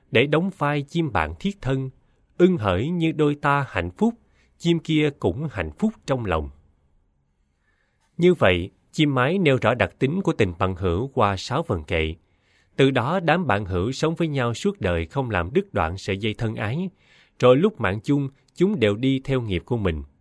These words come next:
Sau khi chấm dứt pháp thoại,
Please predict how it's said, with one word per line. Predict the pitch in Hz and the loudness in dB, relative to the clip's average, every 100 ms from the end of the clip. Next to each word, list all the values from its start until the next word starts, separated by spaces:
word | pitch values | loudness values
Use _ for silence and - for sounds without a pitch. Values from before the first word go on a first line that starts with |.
| _ _ _ _ _ _ _ _ _ _ _ _ _ _ _ _ | _ _ _ _ _ _ _ _ _ _ _ _ _ _ _ _
Sau | - 135 | -2 0
khi | 139 127 | 0 -2
chấm | 139 156 | 0 -2
dứt | 170 - | -2 -4
pháp | 165 - | -4 -4
thoại, | 98 82 85 | -2 -2 -2